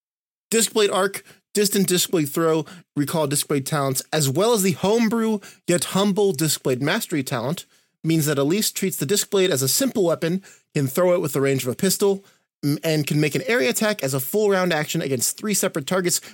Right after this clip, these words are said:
within point blank range. That's twenty squares. And even afterwards, use a free action to recall the weapon to her hand. Attune weapon and empower weapon are the bread to the butter of this Disc Blade build, granting the attuned and empowered weapon a plus one bonus on attack rolls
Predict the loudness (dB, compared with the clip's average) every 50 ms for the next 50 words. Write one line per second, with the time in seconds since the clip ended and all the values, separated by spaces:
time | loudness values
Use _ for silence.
0 | _ -4 -2 0 2 2 0 0 0 2 2 2 0 0 0 2 2 2 0 0
1 | 0 2 2 2 2 0 -2 -4 -6 -6 -6 -4 -2 0 0 0 0 0 -2 -2
2 | 0 0 0 0 -2 -2 -4 -6 -8 -10 _ _ _ _ _ _ -6 -6 -4 -2
3 | -2 -2 0 0 0 0 0 0 0 0 0 2 2 2 2 0 -2 -2 -2 -4
4 | -4 -4 -2 0 0 0 0 0 0 -2 -2 0 -2 -4 -4 -2 -2 0 0 0
5 | -2 -2 -2 -4 -6 -4 -2 -2 -2 -2 -2 -2 -2 -4 -6 -8 -8 _ -18 -20
6 | _ _ _ _ _ _ _ _ _ _ _ _ _ _ _ _ _ _ _ _
7 | _ _ _ _ _ -18 -10 -4 -4 0 2 2 2 4 4 4 4 4 2 2
8 | 2 4 2 2 2 2 0 2 2 2 2 2 2 2 0 0 0 2 2 0
9 | 0 -2 0 0 2 2 2 0 -2 -2 -2 -2 0 0 0 2 2 2 0 0
10 | 0 -2 -4 -2 -2 -4 -4 -4 -4 -4 -4 -4 -4 -4 -4 -2 -2 -2 -4 -8
11 | -14 -20 _ _ _ _ 0 0 0 2 2 0 2 2 2 0 0 0 0 2
12 | 2 2 2 2 2 2 0 0 0 0 0 0 0 0 0 -2 -2 -4 -4 -4
13 | -2 -2 -2 -2 0 0 0 0 2 2 2 2 2 0 0 -2 -2 -2 -4 -4
14 | -4 -2 -2 0 0 0 -2